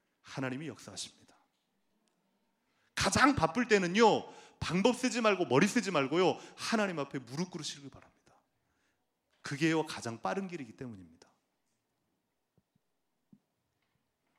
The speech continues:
그리고 "오직 기도와 간구를 하라." 이 말은 저와 여러분이요, 문제 앞에 서시지 말고,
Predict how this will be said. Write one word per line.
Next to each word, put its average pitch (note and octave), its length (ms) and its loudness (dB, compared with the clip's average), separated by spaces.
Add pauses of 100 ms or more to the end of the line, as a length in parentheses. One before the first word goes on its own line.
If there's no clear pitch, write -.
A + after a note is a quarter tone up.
(360)
그리고 F#3 520 2 (480)
"오직 A3+ 840 2
기도와 E3 760 2
간구를 D#3 460 -2
하라." E3+ 180 -2
이 B2 80 -2
말은 A#2 500 2 (2750)
저와 D3 360 4
여러분이요, D#3 600 0 (1600)
문제 E3 340 -4
앞에 E3+ 220 -4
서시지 D#3 360 -12
말고, G#2+ 380 -10